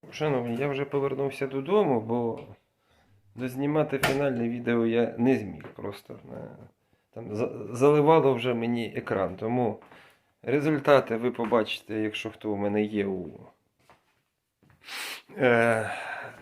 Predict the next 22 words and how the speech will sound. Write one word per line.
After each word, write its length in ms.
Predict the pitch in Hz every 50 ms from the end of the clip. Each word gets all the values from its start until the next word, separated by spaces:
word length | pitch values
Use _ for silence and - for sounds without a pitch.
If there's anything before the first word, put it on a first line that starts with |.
| - -
з 140 | - - -
тих, 160 | - 117 104
хто 160 | - - 113
дивиться 580 | 113 110 110 101 95 101 101 - - - 113 107 - _ _ _ _ _ - - _ _
в 60 | _ -
самої 360 | - 120 120 120 120 117 113
групі 320 | 110 113 110 - - 110
Рибники 380 | 110 110 110 113 113 110 - 135
Полтавщини. 720 | 135 - 147 151 151 208 208 185 - - 151 139 127 - - - - _
Фото 280 | _ - 131 120 - 127
я 160 | 117 113 107
вже 180 | 107 110 123 123
виставив. 600 | 135 165 180 - - - 135 123 127 127 127 - - - - - - - - - - - - _ _ _ _ _
Тобто 460 | - - - - - - - 127 101 - _ _ -
результатом 680 | 113 131 147 139 147 151 143 143 175 160 - 131 127 127
я 140 | 131 131 123
задоволений, 880 | 120 127 117 127 139 160 190 208 202 185 180 165 160 151 143 139 131 -
результат 600 | 123 131 131 127 127 120 120 - 123 113 - -
хороший, 500 | - 117 123 151 185 190 - - - 156
приблизно 520 | - 120 117 110 104 101 98 98 113 113
десь 280 | 113 110 - - - -
відро. 460 | 120 113 120 143 185 214 220 214 214